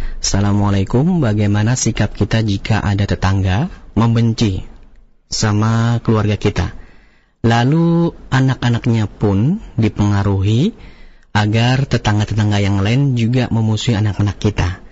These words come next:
Sehingga saat ini anak kita dijauhi oleh tetangga, teman-temannya, dan tidak mempunyai teman. Bagaimana, eh, nasihat dari Ustadz untuk kami?" Fadal, Ustadz.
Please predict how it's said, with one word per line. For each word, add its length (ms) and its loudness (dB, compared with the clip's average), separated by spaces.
Sehingga 400 0
saat 240 -2
ini 240 2
anak 320 0
kita 160 0
dijauhi 400 0
oleh 160 0
tetangga, 960 -2
teman-temannya, 800 0
dan 160 -2
tidak 180 -2
mempunyai 380 0
teman. 320 0
Bagaimana, 500 0
eh, 480 0
nasihat 400 -2
dari 240 0
Ustadz 240 -2
untuk 240 -2
kami?" 240 0
Fadal, 400 -2
Ustadz. 240 -10